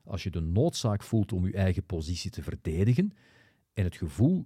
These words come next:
dat die traditionele machtspositie werd bedreigd door de nieuwe situatie, de bezetting, ja, die was in het zuiden en, en bijvoorbeeld ook in Brussel, eh, veel groter dan in het noorden.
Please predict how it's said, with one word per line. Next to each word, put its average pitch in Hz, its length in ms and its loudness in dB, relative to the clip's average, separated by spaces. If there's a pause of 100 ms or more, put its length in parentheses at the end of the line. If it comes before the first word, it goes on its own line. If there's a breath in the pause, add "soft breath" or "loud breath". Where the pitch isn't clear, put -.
dat - 280 -2
die 85 160 -4
traditionele 87 640 0
machtspositie 90 680 -2
werd 82 200 -4
bedreigd 78 840 -4
door 127 260 2
de 107 100 2
nieuwe 131 260 2
situatie, 131 680 -2
de 92 100 -4
bezetting, 101 480 -2 (400 soft breath)
ja, 82 120 -6
die 87 140 -2
was 82 140 -2
in 82 80 -2
het 71 120 -8
zuiden 127 520 2 (280)
en, 87 240 -4
en 85 180 -2
bijvoorbeeld 80 400 -6
ook 85 120 -6
in 78 140 -4
Brussel, 131 460 4 (400 soft breath)
eh, 90 240 0
veel 110 280 6
groter 95 480 2
dan 85 300 -2
in 90 360 -2
het - 260 0
noorden. 85 420 -2